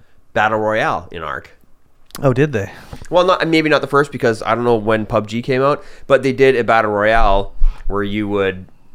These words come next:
Speaker 1: you know, the gas would come in, but you'd be, like, training dinosaurs and trying to get your dinosaurs going on and, and fighting other people, and then there's be a, like, a big showdown, and whoever had the T-Rex or the something at the
Speaker 2: Oh,
Speaker 1: end,
Speaker 2: really?
Speaker 1: yeah,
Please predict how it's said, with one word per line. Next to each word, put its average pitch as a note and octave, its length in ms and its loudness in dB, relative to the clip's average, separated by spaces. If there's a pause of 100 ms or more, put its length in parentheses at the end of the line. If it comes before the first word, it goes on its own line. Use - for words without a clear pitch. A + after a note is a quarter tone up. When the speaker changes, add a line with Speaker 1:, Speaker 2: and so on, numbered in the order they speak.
Speaker 1:
you B2+ 120 -4
know, F#2 180 -6
the F#2 120 -12
gas G#2 300 -2
would B2 80 -8
come C3 200 4
in, C3 320 2 (300)
but A2+ 160 -4
you'd G#2+ 240 -6
be, A2 80 -2
like, G2+ 240 -2
training A#2+ 360 -2
dinosaurs A2+ 580 -2
and G2+ 80 -10
trying A2 160 -8
to A2+ 60 -6
get A2 80 -8
your G#2+ 100 -6
dinosaurs A2 560 -4
going A2+ 280 -6
on G#2+ 280 -6
and, G#2 260 -10
and F#2+ 460 -12
fighting A#2 320 -6
other A#2+ 120 -6
people, A#2 580 -2
and G#2+ 100 -8
then G#2 320 -8
there's G#2 240 -6
be F2+ 300 -10
a, G#2 40 -8
like, G2+ 320 -8
a A2 60 -10
big A2 240 -6
showdown, G2 520 -2
and F2+ 200 -10
whoever G#2+ 260 -4
had A2 160 -4
the F#2 60 -18
T-Rex A2 560 -4
or - 20 -10
the F2+ 260 -10 (320)
something A2 540 -6
at G#2+ 140 -4
the C3 80 -4
Speaker 2:
Oh, E3 60 4
Speaker 1:
end, A#2+ 120 2
Speaker 2:
really? B3+ 380 2
Speaker 1:
yeah, A#2+ 300 2